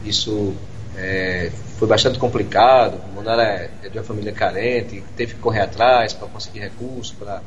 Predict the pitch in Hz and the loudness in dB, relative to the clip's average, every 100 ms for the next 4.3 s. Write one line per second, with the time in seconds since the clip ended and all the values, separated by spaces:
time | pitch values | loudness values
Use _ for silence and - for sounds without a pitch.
0 | - - - - 101 101 104 98 95 85 | -12 -12 -14 -10 -8 -6 -6 -4 -4 -4
1 | - 110 127 113 92 95 101 110 107 120 | 2 6 8 6 2 -8 -6 -4 -2 0
2 | 117 117 117 110 - 120 120 117 117 110 | 2 2 4 2 4 2 2 -2 -2 0
3 | 117 - 117 127 139 131 131 147 139 127 | -2 0 0 2 0 -2 0 2 2 0
4 | 120 113 | -4 -4